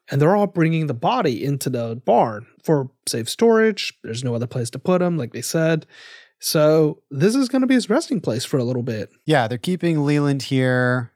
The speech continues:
Speaker 2: keep him, uh, in the cold to preserve the body and to keep the predators out. <laughs> You know,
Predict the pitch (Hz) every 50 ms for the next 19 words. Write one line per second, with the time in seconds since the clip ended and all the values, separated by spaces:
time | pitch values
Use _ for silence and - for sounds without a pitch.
0 | _ _ - - 139 131 - 135 127 127 143 - - 131 120 117 - 135 143 147
1 | 160 170 156 - - 147 135 131 127 127 127 127 - - - 127 110 - 127 117
2 | 110 123 131 131 123 127 127 110 - 117 117 117 117 117 117 113 113 110 107 -
3 | 113 - - 135 123 - - 123 - - - 131 123 120 120 110 110 107 104 -
4 | - - 147 143 110 - - - - - _ _ _ _ - 123 117 107 - -
5 | - - 147 127 127 123 104 139 127 120 110